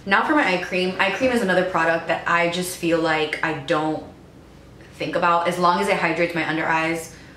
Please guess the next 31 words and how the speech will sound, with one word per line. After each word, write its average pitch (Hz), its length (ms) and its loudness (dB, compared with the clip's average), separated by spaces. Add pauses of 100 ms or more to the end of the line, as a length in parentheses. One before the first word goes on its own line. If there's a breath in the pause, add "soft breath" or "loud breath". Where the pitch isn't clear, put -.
(840 loud breath)
I 170 80 0
don't 165 200 -2
care 170 140 -4
what 156 140 -4
brand 156 200 0
it's 156 120 -4
from. 160 320 -2
I 156 80 0
don't 160 260 -2
care 156 240 0
if 151 80 -8
it's - 120 -10
Belif. 208 380 -2
I 170 120 0
don't 160 120 -2
care 156 140 0
if 156 80 -6
it's - 300 -8
Fresh. 185 340 2
I 151 80 -4
don't 160 80 -2
care - 140 -2
if - 60 -6
it's - 140 -12
Tarte. 170 280 0
I - 20 -2
don't 151 140 -4
care 151 160 -2
if - 40 -4
it's - 140 -10
Algenist, 165 600 0